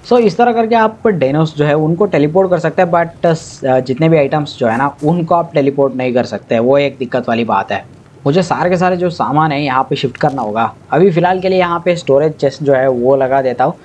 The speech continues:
उसके बाद जब हमें time मिलता है ना, वो सारे के सारे जो items है यहाँ पे shift कर लेंगे, क्योंकि हमें soon enough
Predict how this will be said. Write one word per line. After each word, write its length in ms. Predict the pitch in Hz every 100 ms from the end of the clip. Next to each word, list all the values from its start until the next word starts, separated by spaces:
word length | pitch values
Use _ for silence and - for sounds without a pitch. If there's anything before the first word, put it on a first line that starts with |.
| - -
उसके 240 | 190 - 226
बाद 300 | 220 226 180
जब 240 | 170 180
हमें 180 | 196 196
time 240 | 170 160
मिलता 260 | 185 170 151
है 60 | 156
ना, 80 |
वो 140 | 185 160
सारे 260 | 156 143
के 80 | 151
सारे 300 | 151 151 151
जो 480 | 147 151 147 143 143 - - -
items 440 | 127 131 143 139
है 100 | 143
यहाँ 200 | 143 127 127
पे 80 |
shift 220 | 135 139 -
कर 120 | 123
लेंगे, 300 | 101 101 104 - - -
क्योंकि 300 | 214 220 269
हमें 240 | 240 226 226
soon 460 | - - 196 233
enough 220 | 214 202